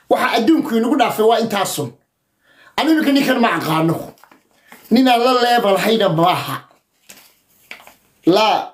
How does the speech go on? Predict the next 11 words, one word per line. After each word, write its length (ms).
inantaasaanan 720
la 80
leebal 300
ahayn. 340
Maanta 360
Maraykan 480
ka 120
talinaysa 720
ee 100
aqoonteedu 600
gaadhsiisay. 560